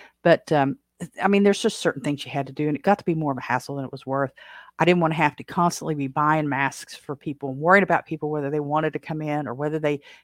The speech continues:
came in and saw me without one and reported me and got me, you know,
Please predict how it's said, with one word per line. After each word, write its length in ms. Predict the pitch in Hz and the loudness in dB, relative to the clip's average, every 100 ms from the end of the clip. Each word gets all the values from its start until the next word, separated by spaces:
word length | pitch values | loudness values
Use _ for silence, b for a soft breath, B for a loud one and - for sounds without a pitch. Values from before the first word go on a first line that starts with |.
| - | -14
came 220 | 175 160 | -6 -4
in 120 | 156 | -2
and 100 | 151 | -4
saw 160 | 147 151 | -4 -4
me 140 | 151 | -4
without 400 | 147 143 139 147 | -6 -2 -2 -2
one 160 | 151 156 | -4 -6
and 100 | 151 | -6
reported 500 | 147 - - 151 147 | -6 -10 -8 -6 -4
me 180 | 151 151 | -6 -6
and 100 | 151 | -2
got 180 | 156 147 | -4 -4
me, 160 | 156 - B B B | -8 -10 B B B
you 120 | 165 | -4
know, 220 | 151 139 | -2 -2